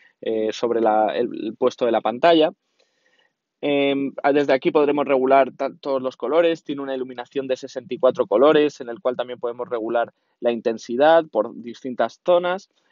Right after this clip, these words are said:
y también, eh, los, los efectos de las luces en climatización. Por ejemplo, cuando pongamos el, eh, subamos la, la temperatura, los, la, la luz se pondrá de color rojo y cuando la, la bajemos se pondrá de color azul.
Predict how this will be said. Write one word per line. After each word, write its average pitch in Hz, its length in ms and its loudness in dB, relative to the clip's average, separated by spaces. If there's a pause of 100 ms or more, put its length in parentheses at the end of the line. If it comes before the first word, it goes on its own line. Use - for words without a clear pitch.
(120)
y 131 100 -4
también, 131 540 0 (100)
eh, 120 260 0
los, 117 380 -2
los 123 220 -2
efectos 143 560 -2
de 131 80 4
las 120 180 2
luces 143 400 -2
en 127 80 -8
climatización. 127 920 -2
Por 120 120 -6
ejemplo, 113 180 -14
cuando 107 180 -12
pongamos 113 580 -8
el, 113 640 0
eh, 110 560 0
subamos 127 460 2
la, 120 240 6
la 123 140 4
temperatura, 127 580 4
los, 127 260 0 (300)
la, 123 260 0
la 123 160 0
luz 127 160 -2
se 120 120 -6
pondrá 120 260 0
de 117 100 -2
color 123 240 0
rojo 165 440 0
y 135 80 -4
cuando 120 200 -6
la, 113 260 0
la 117 140 -4
bajemos 127 400 -4
se 123 100 -10
pondrá 113 280 -6
de 110 140 -2
color 107 260 -4
azul. 156 380 -4